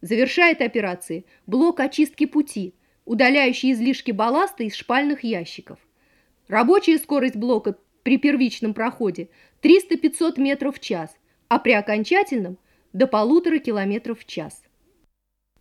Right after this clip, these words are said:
В зимнее время оснащенная снегоочистителем машина может убирать снег с пути и обочин.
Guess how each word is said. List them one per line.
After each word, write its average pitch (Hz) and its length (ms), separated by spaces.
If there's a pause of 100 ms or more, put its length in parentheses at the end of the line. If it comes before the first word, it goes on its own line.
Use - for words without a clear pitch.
(100)
В 196 60
зимнее 285 440
время 233 320
оснащенная 262 600
снегоочистителем 247 920
машина 220 560 (360)
может 285 360
убирать 254 360
снег 247 320
с - 80
пути 233 360
и 311 200
обочин. 190 560